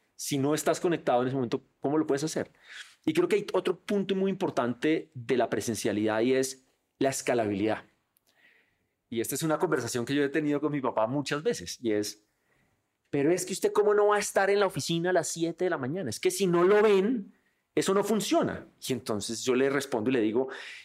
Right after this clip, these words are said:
"Papá, si somos una multinacional, yo no puedo estar en la oficina sentado en todos los países al mismo tiempo a las siete de la mañana. No lo puedo hacer, es imposible". Entonces ahí sí que siempre se queda, no, la respuesta al tema.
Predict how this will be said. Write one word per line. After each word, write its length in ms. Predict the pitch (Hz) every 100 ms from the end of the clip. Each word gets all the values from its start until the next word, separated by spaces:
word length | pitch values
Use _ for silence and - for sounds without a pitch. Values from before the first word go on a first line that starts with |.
| - _ _ _ _ -
"Papá, 400 | 113 151 147 -
si 160 | - 131
somos 260 | 180 190 233
una 120 | 226
multinacional, 640 | 220 220 180 135 127 120
yo 100 | 131
no 140 | 170 170
puedo 200 | 196 196
estar 280 | 196 202
en 120 | 190 190
la 60 |
oficina 720 | 180 135 170 135 170 - - -
sentado 560 | 180 156 139 143 165
en 120 | 202
todos 200 | 196 175
los 120 | 196 -
países 300 | 131 123 190
al 80 | 135
mismo 180 | 139
tiempo 220 | 147 165 175
a 20 |
las 80 | 135
siete 160 | 117
de 40 | 151
la 40 |
mañana. 280 | 127 170 120
No 180 | 147 170
lo 180 | 196 196
puedo 240 | 466 185
hacer, 200 | 98 110
es 80 | 135
imposible". 560 | 160 123 226 220 - _ _ _ _ _ _ _ _ _ _ _ _ _
Entonces 160 | - 147
ahí 60 | 139
sí 100 | 151
que 40 |
siempre 180 | 143 156
se 80 | 156
queda, 260 | 131 113 - 123 120 -
no, 200 | 127 127 -
la 100 | 117
respuesta 400 | 104 - 117 131
al 60 |
tema. 220 | - -